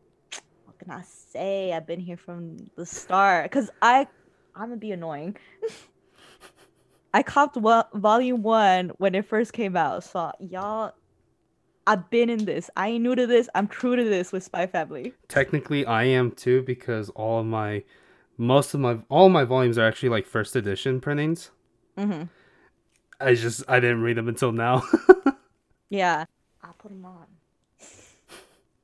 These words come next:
Speaker 2: She did.
Speaker 1: Um, but, and then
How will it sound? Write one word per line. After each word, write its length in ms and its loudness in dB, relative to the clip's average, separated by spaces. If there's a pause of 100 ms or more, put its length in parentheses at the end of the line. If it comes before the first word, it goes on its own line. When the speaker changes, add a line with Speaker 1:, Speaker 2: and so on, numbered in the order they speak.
(720)
Speaker 2:
She 140 -6
did. 180 -8 (1700)
Speaker 1:
Um, 560 -4 (1300)
but, 520 2 (520)
and 300 2
then 460 6